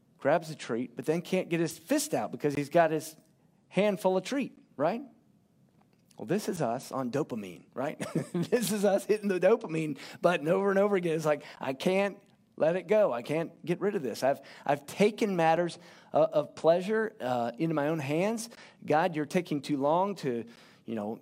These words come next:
to, to, um, to get me the thing that I want. And so I'm, I'm going to make it work for me apart from you." You know, in this culture, uh,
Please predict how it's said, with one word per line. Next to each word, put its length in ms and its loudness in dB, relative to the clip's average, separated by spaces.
to, 240 -6
to, 480 -6
um, 480 -6
to 100 -6
get 240 2
me 120 0
the 120 -2
thing 240 0
that 140 4
I 160 0
want. 480 -6
And 100 -8
so 160 0
I'm, 300 -2
I'm 160 -2
going 180 -4
to 60 -6
make 220 -6
it 160 -8
work 260 -10
for 120 -14
me 160 -8
apart 400 -10
from 180 -18
you." 140 -18
You 80 0
know, 80 -4
in 180 2
this 220 0
culture, 640 -6
uh, 120 -8